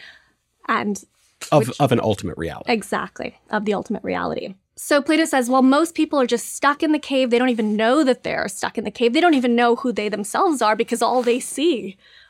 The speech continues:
Speaker 1: are these shadows on the wall. They, they don't, they can't look to their left or their right. They can't see <laughs> that there are other people like them.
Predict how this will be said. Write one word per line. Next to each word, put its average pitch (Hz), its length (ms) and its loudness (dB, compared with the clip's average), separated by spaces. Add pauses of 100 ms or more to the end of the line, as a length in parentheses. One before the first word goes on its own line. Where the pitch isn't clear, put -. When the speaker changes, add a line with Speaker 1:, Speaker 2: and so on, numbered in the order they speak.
(200)
Speaker 1:
are 240 140 4
these 247 180 2
shadows 233 520 0
on 208 100 -2
the 202 80 -4
wall. 220 360 0
They, 214 180 -2
they 226 180 2
don't, 254 180 0
they 220 120 -2
can't 254 240 -2
look 226 260 0
to - 80 -10
their 226 140 -2
left 220 320 -2
or 226 40 0
their 214 140 -4
right. 233 320 -2
They 214 100 -2
can't 226 300 -4
see 262 220 2
<laughs> 311 40 4
that 392 120 4
there 277 120 2
are 247 80 2
other 240 220 2
people 240 340 0
like 220 260 0
them. 233 220 0